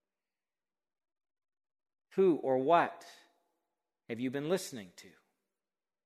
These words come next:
What have your eyes been focused on lately? What are you allowing your heart to meditate upon?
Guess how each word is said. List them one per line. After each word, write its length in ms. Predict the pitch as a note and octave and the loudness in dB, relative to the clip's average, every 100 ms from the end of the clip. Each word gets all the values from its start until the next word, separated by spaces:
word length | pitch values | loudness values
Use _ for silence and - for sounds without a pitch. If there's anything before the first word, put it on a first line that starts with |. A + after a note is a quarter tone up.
| _ _ _ _ _ _ _ _ | _ _ _ _ _ _ _ _
What 160 | C3 D3 | 2 4
have 120 | C3+ | 4
your 200 | D#3 - | 0 2
eyes 440 | F3 F#3+ A#2 G#2+ | 4 4 2 -2
been 180 | A2 C#3 | -6 -6
focused 580 | B2+ F3 F#3 E3+ B2 - | -2 0 0 -2 -6 -8
on 180 | G2+ F#2 F2 _ _ | -12 -16 -20 _ _
lately? 200 | G2 F#2 - _ _ _ _ _ _ _ _ _ _ _ _ _ _ _ _ | -20 -20 -20 _ _ _ _ _ _ _ _ _ _ _ _ _ _ _ _
What 180 | A#2+ D3 | 0 2
are 80 | F3 | 4
you 200 | F3+ F3+ | 4 2
allowing 520 | D#3+ E3 F#3 D3+ B2 | 4 4 4 2 0
your 140 | B2+ | -2
heart 480 | B2+ - F3+ D#3+ - | -4 0 2 2 -2
to 320 | - C3 B2+ - | -8 -6 -6 -8
meditate 600 | C#3 E3 F#3+ - A#2 F#2 | 0 2 2 -4 -8 -8
upon? 200 | - | -14